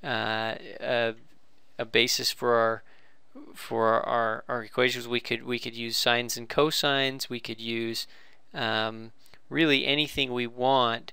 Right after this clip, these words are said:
for our basis, and so that, that general, generalizes the entire, uh, system of equations. Uh, so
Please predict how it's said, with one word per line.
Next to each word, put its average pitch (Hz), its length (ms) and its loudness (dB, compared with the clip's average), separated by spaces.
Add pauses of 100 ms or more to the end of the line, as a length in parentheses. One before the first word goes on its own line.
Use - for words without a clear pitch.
(260)
for 123 320 -2
our 120 160 4
basis, 123 640 2
and 120 160 -8
so 120 160 0
that, 117 300 4 (420)
that 135 200 -4
general, 139 580 0
generalizes 127 880 4
the 117 140 -4
entire, 117 760 2 (400)
uh, 113 280 -2
system - 500 -2
of 113 160 -4
equations. 113 800 -2 (1120)
Uh, 113 420 2
so 120 460 4